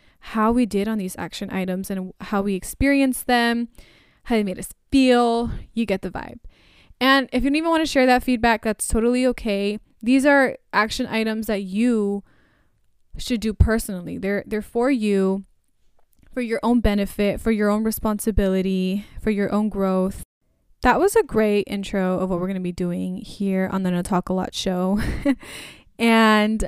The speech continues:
I kind of wanna get into today's episode, which goes beyond just an introduction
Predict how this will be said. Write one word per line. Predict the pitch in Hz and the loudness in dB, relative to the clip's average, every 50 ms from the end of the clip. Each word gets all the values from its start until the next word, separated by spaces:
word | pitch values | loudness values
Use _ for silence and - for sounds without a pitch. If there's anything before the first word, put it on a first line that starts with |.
| - - - | -6 -2 2
I | 208 240 254 | 4 4 4
kind | - - 277 285 | 6 4 4 4
of | 339 320 | 4 2
wanna | 349 339 320 285 | 2 2 2 2
get | - - 226 226 - | 2 2 2 2 2
into | 214 214 220 208 - - 226 220 214 202 202 202 196 196 196 202 - - - _ _ _ _ _ _ _ _ _ _ _ | 0 0 0 -2 0 4 6 6 8 8 8 8 6 6 4 4 0 -4 -12 _ _ _ _ _ _ _ _ _ _ _
today's | - 240 220 214 208 208 - - | 4 6 6 8 6 4 2 0
episode, | 175 185 - 196 196 - - 202 190 190 190 190 - - | -2 2 2 2 2 4 4 4 6 6 6 4 4 2
which | 202 202 190 - - - | 2 0 0 0 0 2
goes | 214 208 202 196 - | 4 4 4 2 0
beyond | - 214 202 208 220 262 311 359 349 277 | -2 0 2 4 4 4 4 4 0 -2
just | - 214 214 - - | 0 -2 -2 -2 -2
an | - 208 | -4 -2
introduction | 202 196 196 - - 196 196 190 - - - - 220 202 196 190 190 190 190 190 196 202 220 | -2 -2 -2 -2 0 0 0 -2 -2 -6 -6 -2 -2 0 0 0 0 -2 -2 -4 -4 -6 -8